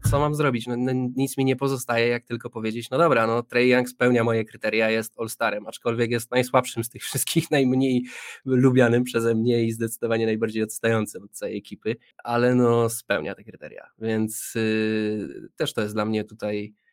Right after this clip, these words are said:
no, no, no nie mogę wbrew własnej logice postępować, więc, y, Trae Young, DeMar DeRozan, tak wygląda, tak wyglądają moje pozycje guardów w tym roku.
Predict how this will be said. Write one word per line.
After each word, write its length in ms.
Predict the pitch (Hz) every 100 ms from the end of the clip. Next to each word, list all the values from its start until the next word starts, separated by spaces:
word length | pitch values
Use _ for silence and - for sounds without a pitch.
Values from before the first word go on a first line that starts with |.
| _ _ -
no, 120 | 123 123
no, 120 | 135 -
no 80 |
nie 120 | 147 147
mogę 460 | 131 123 113 110
wbrew 640 | 110 110 107 107 - - - _ _
własnej 320 | 110 107 110
logice 360 | 107 107 104 104
postępować, 600 | 107 - 104 107 104 101
więc, 400 | 107 104 101 -
y, 800 | 107 107 107 107 110 110 104 107 -
Trae 200 | 123 120
Young, 300 | 120 120 117 _ -
DeMar 260 | 113 110
DeRozan, 420 | 110 104 101 101 -
tak 220 | - - -
wygląda, 580 | 110 104 107 113 101 120 - _ _ -
tak 140 | 117
wyglądają 560 | 113 107 107 104 110 113
moje 220 | 107 113
pozycje 360 | 107 110 104 107
guardów 300 | 104 104 101
w 60 | -
tym 100 | -
roku. 240 | - -